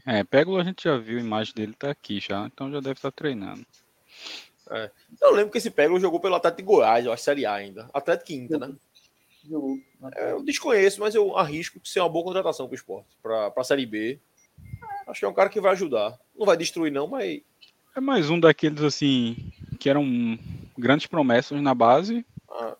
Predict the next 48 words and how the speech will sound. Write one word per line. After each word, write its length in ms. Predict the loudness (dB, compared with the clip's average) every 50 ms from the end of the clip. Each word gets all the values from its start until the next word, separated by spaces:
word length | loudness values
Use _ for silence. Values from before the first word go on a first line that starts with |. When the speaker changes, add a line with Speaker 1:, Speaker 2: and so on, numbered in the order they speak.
| _ _
Speaker 1:
Até 280 | -4 -4 -2 6 8 8
o 60 | 8
Speaker 3:
Sim, 60 | 8
Speaker 1:
momento 400 | 6 2 4 2 0 0 -2 -6 -6
não 640 | -4 -4 -2 -2 -2 -2 0 0 0 0 0 0 -2
se 160 | -4 -6 -4
revelou 420 | -2 -2 0 0 -2 0 -2 -4 -6 -8 _
tanto 840 | 2 2 2 2 0 -4 -6 _ _ _ _ _ _ -14 -8 -4 -4
assim 240 | -4 -4 -4 -8 -8
no 100 | -8 -8
profissional, 560 | -8 _ -10 -10 -8 -10 -6 -2 0 0 0
mas 260 | 0 -2 -6 -4 -4 -4 0
vai 240 | 2 2 2 2
que 300 | -2 _ -2 -2 -2 -2 -2 _ _ _ _ _ _ _ _ -20 -20 _ _ -20 -20 _ -20 _ _ _ _ -8
ajuda 420 | -8 -6 -6 -6 -8 -4 -2 -2
aqui, 240 | -2 -2 -6 -10 -10
né? 120 | -10 -12 -16 _ _ _ _ _ _ _ _ _ _ _ _ _ _ _ _ _ _ -14 -14
Speaker 3:
Eu 60 | -14
acho 80 | -10 -8
que 60 | -6
vai 20 |
ser 80 | -6 -4
Speaker 2:
Ah, 20 | -4
Speaker 3:
um 80 | -4
bom 60 | -2 -2
Speaker 2:
com 60 | -2
Speaker 3:
reserva. 240 | -2 -2 -2 -4 -4
Speaker 2:
cer-, 60 | -4
Speaker 1:
Novo, 920 | 0 4 4 6 6 6 6 6 4 2 -2 -2 -2 -2 -2 -2 -4 -6 -10 -18 _ _ _
vou, 160 | -8 -6 -4 0
vai 160 | 2 2 2
oscilar, 600 | 2 0 -2 -2 0 0 2 2 4 4 2 2
vai 80 | 0 -4
fazer 260 | -8 -12 -12 -12 -8
partidas 420 | -6 -6 -8 -6 _ -8 -8 -8 -8
boas, 300 | -8 -6 -4 -4 -4 -2
Speaker 2:
Aí, 100 | -2 -2
Speaker 1:
ruins, 140 | -2 -4 -6
Speaker 2:
assim, 120 | -8 -6
o 20 |
Speaker 1:
normal. 160 | -4 -4 0 2
Speaker 2:
fato 200 | 2 2 2 0 0
de 60 | 4
ser 120 | 4 4 4
novo 340 | 4 4 4 4 4 2 2
já 160 | 4 4 4
ajuda, 340 | 4 2 -2 -6 -6 -6 -6
porque, 680 | -10 -10 -12 -6 -6 -4 -2 -2 -2 -4 -6 -10